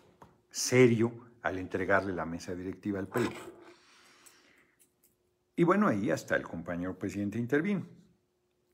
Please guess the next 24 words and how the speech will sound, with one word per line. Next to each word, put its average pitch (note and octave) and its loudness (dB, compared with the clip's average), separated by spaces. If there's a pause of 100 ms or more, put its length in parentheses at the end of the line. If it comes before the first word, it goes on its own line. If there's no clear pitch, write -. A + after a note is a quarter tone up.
(260)
No A#2 -2
se - -6
trata G#2 -2
de F2+ -6
reeditar, F#2+ -6
sino F2+ -8
de D#2 -8
recordar. D2 -12 (1900)
Ahora, D#3 6 (840)
en B2 2
el A2+ 4
actual D#3+ 6
escenario, A2 0
si - -6
no D#3 2
modificamos G#2 0
nada, D2 -6 (280)
si - -8
nos G2 -4
quedamos D3 2
como G#2+ -2
están G2+ -4
las G#2 -6
cosas - -12